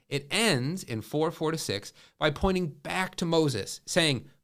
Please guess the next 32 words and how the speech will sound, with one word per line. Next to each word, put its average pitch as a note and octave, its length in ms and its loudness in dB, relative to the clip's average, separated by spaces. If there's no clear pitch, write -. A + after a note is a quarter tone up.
"Remember A#3+ 420 6
those A3+ 300 10
rules G3 440 10
which F3 220 -2
were G3 120 4
for G3 220 2
all G#3 320 6
Israel." E3 600 2
And D#3+ 140 2
yet G3 120 6
it G#3 100 4
also B3 280 4
points G#3 360 0
to A3+ 120 -2
the G#3 80 2
future, G#3 640 0
the D#3+ 80 -4
coming G#3+ 360 2
of A#3 100 6
Elijah B2 680 4
and C#3+ 140 2
his F#3+ 180 4
call E3 280 4
to F#3 140 -4
repentance, - 720 -2
the D3 80 2
next G#3+ 380 2
prophet G3+ 420 4
in B2+ 100 -4
the C3+ 80 6
biblical F3 380 0
timeline, D3+ 720 4